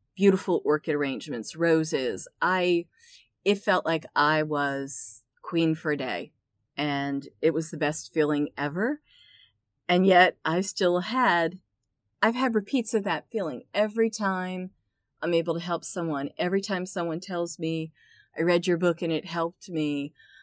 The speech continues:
I had a former colleague who didn't reach out to me but read my book. And I asked her, "Why didn't you reach out?" And she said, "Well, I figured you were too busy." Never too busy. I hope I'm never too busy.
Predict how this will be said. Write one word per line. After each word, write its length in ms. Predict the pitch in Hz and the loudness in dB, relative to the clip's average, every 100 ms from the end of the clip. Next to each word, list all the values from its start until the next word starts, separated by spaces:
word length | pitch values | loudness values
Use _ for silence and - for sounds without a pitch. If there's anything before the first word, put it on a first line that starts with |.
| _ _ _ _ _ - | _ _ _ _ _ 0
I 60 | |
had 100 | 226 | 2
a 60 | 254 | 2
former 320 | - 247 233 | 2 2 2
colleague 720 | 214 - 196 196 180 123 - - _ _ _ _ _ | -2 -6 -4 0 0 -2 -6 -16 _ _ _ _ _
who 200 | 196 175 | 6 6
didn't 300 | 160 247 349 | 6 2 2
reach 200 | 339 302 | 0 0
out 200 | 285 285 | 0 0
to 120 | 302 | 2
me 160 | 285 262 | 4 4
but 200 | 262 190 | 4 2
read 240 | 190 185 | 0 0
my 140 | 196 190 | 0 0
book. 400 | 190 160 - - _ _ _ _ _ _ _ | 0 -2 -2 -14 _ _ _ _ _ _ _
And 440 | 196 185 185 180 - | 4 6 4 2 -2
I 100 | 190 | 0
asked 260 | 196 214 - | 0 0 -2
her, 80 | |
"Why 200 | 185 185 | 2 2
didn't 320 | 226 247 254 311 | 4 2 2 0
you 100 | 254 | 2
reach 300 | 226 220 269 | 2 0 -2
out?" 320 | 262 196 - | 0 0 -2
And 240 | 185 190 | -4 -6
she 140 | 196 214 | -6 -8
said, 220 | 208 220 | -6 -4
"Well, 320 | 233 247 277 - - - - _ - | 0 0 0 -6 -20 -20 -20 _ -8
I 80 | |
figured 320 | 214 302 330 262 | -2 4 6 6
you 120 | 240 | 6
were 100 | 226 | 4
too 220 | - 226 | 4 2
busy." 500 | 214 214 208 123 - _ _ | 4 2 0 -8 -10 _ _
Never 280 | 175 165 170 | -4 -2 -2
too 180 | - 170 | -2 -2
busy. 380 | 151 143 - - _ _ _ _ _ _ - | -2 -4 -10 -12 _ _ _ _ _ _ -6
I 60 | |
hope 220 | 208 190 - | 0 0 0
I'm 140 | 139 | -2
never 240 | 127 127 | -2 -6
too 200 | 131 - | -10 -10
busy. 460 | 117 - - - - | -8 -10 -8 -8 -10